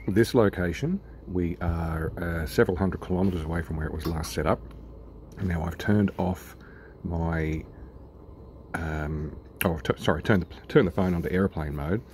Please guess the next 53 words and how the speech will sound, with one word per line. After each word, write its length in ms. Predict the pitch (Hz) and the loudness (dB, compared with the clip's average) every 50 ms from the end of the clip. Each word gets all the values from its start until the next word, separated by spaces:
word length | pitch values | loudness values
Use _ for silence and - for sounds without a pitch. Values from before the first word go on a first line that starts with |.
| - - - | -20 -18 -4
so 140 | - 101 82 | -2 0 0
that 80 | 82 | 2
we've 200 | 90 85 80 85 | 0 -2 0 2
lost 360 | - 95 90 - - - - | 4 4 4 2 -2 -6 -4
mobile 300 | 107 92 85 78 80 76 | 0 0 0 0 0 -2
phone 200 | - - 82 78 | -2 -2 -2 -2
connectivity. 480 | 76 - - 76 - - 80 69 - - | -2 -4 -6 -6 -4 -4 -4 -4 -4 -4
So 80 | - 69 | -4 -4
I've 60 | 71 | -2
got 140 | 73 - 82 | -2 0 2
no 200 | 82 87 98 95 | 4 6 6 6
internet 260 | 90 76 87 82 - | 4 2 0 -4 -4
connection 360 | - 90 85 73 - 80 78 | -4 -4 -4 -4 -4 -4 -6
whatsoever, 440 | 76 - - 80 82 98 127 170 165 - - - - - | -6 -4 -2 0 2 4 4 2 0 -2 -8 -14 -8 -2
but 100 | - 101 | 4 6
I've 100 | 98 90 | 6 6
turned 360 | - - 95 85 85 82 78 - - - - - - | 6 2 2 4 2 2 0 -4 -8 -14 -14 -6 -2
Wi-Fi 340 | 82 80 76 - 82 78 73 | 0 0 2 2 0 0 0
back 180 | 73 71 - | -2 -2 -2
on. 140 | - 60 67 | -4 -6 -6
So 140 | - - 82 | -4 -2 0
we're 100 | 85 90 | 0 2
simulating 560 | - - 147 131 110 101 92 92 87 82 78 | 4 6 6 8 8 6 6 4 4 2 0
being 300 | 69 85 85 80 76 82 | 0 0 0 0 2 2
in 80 | 92 85 | 2 2
an 80 | 78 | 2
area 280 | 78 78 78 78 78 78 | 0 0 0 0 0 -2
with 240 | 76 73 67 - - | -2 -4 -6 -2 -2
absolute 480 | 87 85 - - 82 76 76 71 78 | -2 -2 -2 -4 -6 -6 -6 -6 -6
zero 380 | 76 80 80 90 92 85 82 80 | -6 -2 2 2 4 4 2 0
mobile 300 | 76 80 80 73 73 69 | 0 -2 -2 -4 -4 -6
phone 220 | - 73 71 71 | -4 -6 -6 -4
coverage. 440 | - - 65 62 64 - - - - - - - - - - - - - - - - - - - - - | -4 -6 -4 -4 -6 -6 -8 -10 -12 -12 -14 -14 -12 -12 -12 -12 -12 -12 -12 -12 -12 -12 -12 -14 -14 4
So 220 | - 123 - - - - - - - - - | 6 6 6 6 2 -6 -14 -16 -16 -4 0
first 160 | - 98 90 - | 0 0 2 2
thing 100 | 101 87 | 2 2
we 80 | 85 | 4
do 240 | 82 101 110 120 - - - - - - - - - - - - - - - - - | 6 8 8 8 8 4 -2 -12 -14 -14 -16 -18 -18 -18 -18 -18 -16 -16 -10 -8 -6
is 80 | - - | 0 2
we 120 | 104 107 | 4 4
open 180 | 101 92 - 95 | 4 4 2 0
the 80 | 82 82 | 0 0
Starlink 400 | - 101 90 85 87 87 87 101 | 2 2 2 2 2 2 4 4
app 160 | 123 147 - - - - - - - - | 4 4 2 -4 -12 -14 -14 -14 -8 -4
and 80 | 92 87 | -2 0
we 80 | 87 85 | 0 0
notice 260 | 87 90 85 85 90 | 0 0 0 -2 -4
it 40 | 85 | -4
says 220 | - - 85 80 | 0 0 0 0
that 100 | - - | 0 0
we 80 | 90 80 | 0 0
are 80 | 78 78 | 0 0
disconnected. 640 | - 78 - - - 76 80 85 - - - - | 0 -2 -4 -4 -2 0 0 0 -2 -4 -6 -6